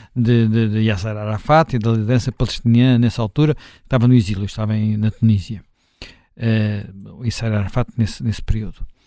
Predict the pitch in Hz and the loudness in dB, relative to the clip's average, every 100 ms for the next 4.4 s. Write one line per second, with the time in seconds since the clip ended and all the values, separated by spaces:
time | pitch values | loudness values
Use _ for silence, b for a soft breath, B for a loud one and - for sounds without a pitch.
0 | b b b b b _ _ _ _ - | b b b b b _ _ _ _ 2
1 | 127 117 110 101 117 190 175 160 147 131 | 6 6 4 2 -4 -4 0 0 2 0
2 | - 120 220 170 107 104 98 - 101 113 | 2 0 2 2 2 -2 -4 -6 -4 -2
3 | 101 104 120 120 - 117 - 107 110 113 | -2 2 4 4 2 0 -2 -8 -2 -2
4 | 98 104 110 104 | -2 -2 -2 -2